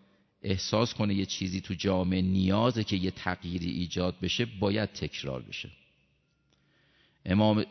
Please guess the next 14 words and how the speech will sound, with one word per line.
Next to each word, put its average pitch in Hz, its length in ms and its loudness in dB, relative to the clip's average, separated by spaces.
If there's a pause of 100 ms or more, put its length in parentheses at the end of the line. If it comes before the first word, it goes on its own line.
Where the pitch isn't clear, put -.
(380)
امیر 107 380 4
مومنان 110 540 2
نسبت 113 360 0
به 110 80 2
قرآن 113 540 2
نمیگه 143 340 2
قرآن 123 420 2
رو 110 80 2
بخونید، 85 640 0
میگه 104 260 0
از 131 220 0
قرآن 117 440 2
کار 143 460 4
بکشید. 85 520 -2